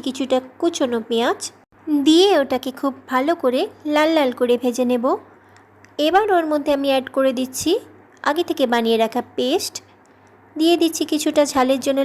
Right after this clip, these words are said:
লঙ্কার গুঁড়ো, হলুদ গুঁড়ো, জিরে গুঁড়ো, ধনে গুঁড়ো আর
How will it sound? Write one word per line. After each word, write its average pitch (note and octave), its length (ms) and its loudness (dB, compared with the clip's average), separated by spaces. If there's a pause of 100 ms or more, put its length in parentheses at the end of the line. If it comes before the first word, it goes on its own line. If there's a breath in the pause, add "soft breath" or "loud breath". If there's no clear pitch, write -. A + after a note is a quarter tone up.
লঙ্কার A3 420 2
গুঁড়ো, D4 220 0 (300)
হলুদ F#4 440 2
গুঁড়ো, B3 240 4 (440)
জিরে B3+ 360 0
গুঁড়ো, B3+ 220 0 (1200)
ধনে D4+ 360 0
গুঁড়ো C4+ 220 2 (440)
আর D4 100 2